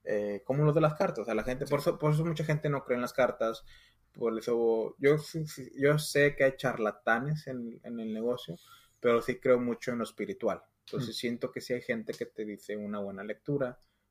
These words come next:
Speaker 1: porque tienen el poder, tienen el don, y otros que son charlatanes. Y los que son charlatanes te dicen un, un, te dicen algo que el ochenta y cinco por ciento va a ser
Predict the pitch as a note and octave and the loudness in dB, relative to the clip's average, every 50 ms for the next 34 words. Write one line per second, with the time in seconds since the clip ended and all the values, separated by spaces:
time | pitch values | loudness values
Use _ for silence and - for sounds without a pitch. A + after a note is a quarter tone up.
0 | _ _ - A2+ - - A2 - _ - A2 G#2+ G#2+ G#2+ G#2 G#2 G#2 G2+ G2 _ | _ _ -10 -10 -8 -8 -12 -14 _ -8 -6 -4 -4 -4 -4 -4 -6 -8 -8 _
1 | - G#2+ A2 C3 C3+ A2 - - - G2+ G2+ G2 G#2 G#2 G#2 G2+ G#2+ A2 B2 A2 | -6 -2 0 2 2 0 -2 -6 -10 -10 -8 -8 -8 -8 -6 -6 -4 -2 -2 -2
2 | G2 - _ _ _ _ _ - A2 A2+ G#2 - B2 A#2+ - C#3+ - G2 F2 - | -4 -4 _ _ _ _ _ -12 -6 -6 -4 -4 -6 -10 -8 -10 -10 -10 -10 -8
3 | G#2 F#2+ G2 G2+ - E3 D#3 - - - _ _ - - - - _ _ - A2+ | -8 -8 -8 -4 -4 -4 -4 -4 -6 -10 _ _ -20 -20 -20 -20 _ _ -4 -4
4 | G#2+ - G#2+ - A#2+ A2 - C3 C3 C#3+ - - - B2 A#2 A#2+ A#2 - - G#2+ | -2 -2 -2 -4 -4 -4 -2 -2 0 0 0 0 0 -4 -2 -4 -6 -2 -2 -2
5 | G#2+ A2+ A#2 A2 A2 A2 G#2+ - _ _ - A2+ A#2 - - _ _ _ _ - | -2 0 -2 -4 -4 -6 -8 -12 _ _ -12 -12 -12 -12 -14 _ _ _ _ -4
6 | B2 A#2+ A#2+ A#2+ - D#3 D3+ - - D3 D3 D3+ D#3+ D#3 E3 F3 F3+ E3+ - - | -2 -2 -2 -2 -2 -2 -4 -2 2 4 4 4 4 4 2 0 0 -2 0 2
7 | B2 A#2+ A2+ - - A2 A2 A2+ G#2+ - B2+ B2+ B2 C#3+ - - C3 - - A#2 | 2 2 2 0 -2 -8 -6 -6 -6 -6 -6 -6 -8 -10 -8 -8 -8 -6 -6 -8
8 | A2+ - A#2+ A2+ G#2+ G#2 - - A2 G#2+ G#2+ G#2 G#2 | -4 -2 0 0 0 0 -2 -2 0 0 0 -2 -4